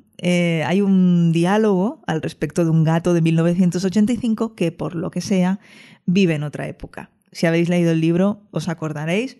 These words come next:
pero a mí es que me hizo especial gracia, no sé por qué. Y al respecto de esto, de ser una lectura agradable y calmada,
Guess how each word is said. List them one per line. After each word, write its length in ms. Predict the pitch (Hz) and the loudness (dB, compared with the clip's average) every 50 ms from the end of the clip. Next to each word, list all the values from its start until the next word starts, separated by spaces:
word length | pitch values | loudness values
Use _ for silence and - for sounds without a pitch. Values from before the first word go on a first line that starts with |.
| _ _ | _ _
pero 160 | - 196 175 | -6 -2 0
a 40 | 165 | 2
mí 140 | 160 175 185 | 4 4 4
es 120 | 185 190 | 2 2
que 100 | - 208 | 0 2
me 100 | 180 175 | 2 2
hizo 320 | 175 185 - 220 220 220 - | 2 2 0 0 0 0 0
especial 500 | - 175 165 - 170 160 - 151 151 160 | -4 -8 -6 -6 -10 -10 -8 -6 -6 -6
gracia, 400 | - 165 - - - - 170 170 | -6 -6 -8 -10 -8 -8 -6 -4
no 80 | 156 160 | -4 -4
sé 160 | 160 - - | -4 -4 -6
por 180 | 170 - 180 180 | -6 -6 -6 -6
qué. 200 | - - 175 - _ _ - _ - - - - - - - - - - - 277 233 | -6 -10 -10 -10 _ _ -20 _ -20 -20 -20 -18 -18 -18 -18 -18 -18 -18 -18 -10 -2
Y 100 | - 214 | 2 2
al 80 | 208 185 | 2 2
respecto 380 | 196 196 - 226 220 220 233 214 | 2 -2 -4 -4 -2 0 0 0
de 140 | 196 190 | 2 0
esto, 200 | 226 247 - - | 0 -2 -2 0
de 100 | 196 180 | 0 0
ser 140 | 165 202 180 | 0 0 0
una 420 | 190 190 180 175 175 170 165 160 160 | 2 2 2 2 2 0 0 0 0
lectura 600 | 156 156 - - - 185 196 190 180 170 165 160 | -2 -2 -4 -6 -4 0 0 0 0 0 -2 -4
agradable 800 | - - 170 170 165 165 165 180 190 190 190 185 185 180 - - | -4 -4 -4 -4 -2 0 2 2 2 4 4 4 2 0 -2 -4
y 100 | 175 160 | -6 -4
calmada, 720 | - 175 165 165 165 180 233 240 226 190 170 175 220 - | -2 0 0 2 4 4 4 4 4 4 2 0 -2 -4